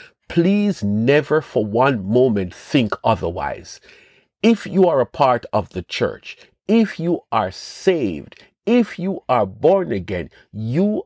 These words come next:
are on the winning side. And our captain Jesus,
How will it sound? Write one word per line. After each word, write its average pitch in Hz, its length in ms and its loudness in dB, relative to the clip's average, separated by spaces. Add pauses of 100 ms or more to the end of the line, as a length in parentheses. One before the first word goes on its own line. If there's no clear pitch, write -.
are 117 240 2 (180)
on 151 320 0 (160)
the 110 160 2
winning 113 460 0
side. 101 400 -2
And 117 100 2
our 190 180 2
captain 139 760 -2
Jesus, - 840 -10